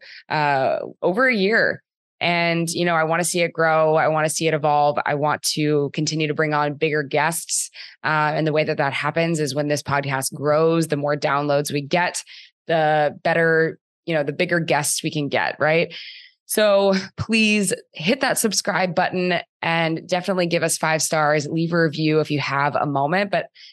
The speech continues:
you know what I think? I think honestly, the greatest gift that you can give, I mean, all those things are important to the, the podcast algorithm, if you will. But the greatest gift you can give also is to share this, share this podcast out, put it on your Instagram, spread the word,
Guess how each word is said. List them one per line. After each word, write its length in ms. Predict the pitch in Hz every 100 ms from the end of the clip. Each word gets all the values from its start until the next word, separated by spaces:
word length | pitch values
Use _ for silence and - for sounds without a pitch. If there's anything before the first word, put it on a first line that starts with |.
| _
you 80 | 269
know 60 |
what 120 | 494 480
I 40 |
think? 200 | 233 226
I 120 | - 226
think 160 | 330
honestly, 480 | 160 165 196 233 240
the 100 | 190
greatest 560 | 165 139 156 160 175 -
gift 180 | 160
that 80 | 165
you 120 | 143
can 180 | 147 180
give, 420 | 160 156 156 147 156 - _
I 60 | -
mean, 300 | 143 87 156 _ _ _ -
all 180 | 160 147
those 200 | 143 127
things 160 | 123
are 60 | 113
important 340 | 135 - -
to 80 | -
the, 260 | 87 104 - _
the 100 | -
podcast 580 | 160 - 139 135 143 - -
algorithm, 560 | 76 110 107 65 104 104
if 120 | 143
you 100 | 98
will. 240 | 65 165 - - - -
But 80 |
the 60 | 202
greatest 340 | 220 277 381
gift 180 | 226 220
you 80 | 208
can 120 | 175
give 200 | 185 202 156
also 460 | 139 220 185 160 156
is 280 | 156 160 -
to 360 | - 190 180
share 280 | 170 - 220
this, 360 | 196 156 165 - - -
share 180 | - 220
this 140 | 247
podcast 420 | - 233 233 220 -
out, 300 | 190 156 -
put 120 | 190
it 60 | 214
on 100 | 233
your 100 | 202
Instagram, 580 | 208 - 180 143 156 - - - _ _
spread 340 | - - 202 208
the 80 |
word, 460 | 202 202 175 139 135